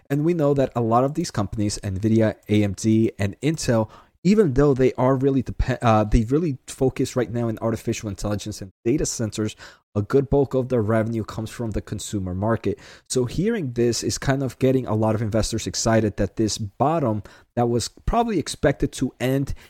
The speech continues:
in quarter three or quarter four of this year is now expected to maybe see a, a better recovery in quarter two of this year. So that bottom seems to be shifting at an earlier rate,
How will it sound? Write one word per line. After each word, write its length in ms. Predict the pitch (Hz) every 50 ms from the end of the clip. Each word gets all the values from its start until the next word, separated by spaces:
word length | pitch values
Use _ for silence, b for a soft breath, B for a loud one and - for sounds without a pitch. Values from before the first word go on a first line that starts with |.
| B _ _ 143
in 180 | 143 135 127
quarter 540 | - - - - 147 156 156 147 127 110 95
three 500 | - - - 113 117 120 135 143 143 143
or 140 | 131 120 107
quarter 360 | - - - 135 135 123 113
four 360 | - - - 123 123 123 117
of 100 | 101 -
this 260 | - 123 113 - -
year 280 | 123 120 127 131 131 B B B B B
is 180 | - 113 -
now 200 | 127 143 151 175
expected 500 | 165 - - - - 147 131 - 143 -
to 80 | - 127
maybe 320 | 120 123 127 120 - 131
see 220 | - - - 127 117
a, 160 | 110 110 - -
a 60 | 110 104
better 340 | 107 - - 135 139 135
recovery 640 | 127 123 123 - - - 131 120 117 117 120 123 117 B B B B _
in 160 | - 147 135 -
quarter 600 | - - - - 170 202 226 226 190 165 135 120
two 440 | - - - 240 269 240 107 - - _
of 160 | - 101 92 -
this 220 | 117 104 - -
year. 140 | 120 113 104
So 180 | 95 - 123 120
that 220 | 135 143 104 - -
bottom 300 | 113 123 127 131 131 117 B B B B
seems 240 | - - 147 139 -
to 100 | - 131
be 200 | 123 - 139 127
shifting 560 | - - - - 139 - - - 139 135 127 -
at 140 | - 113 113
an 80 | 110 - -
earlier 320 | 123 117 120 117 117 107 98
rate, 340 | 98 107 113 120 127 B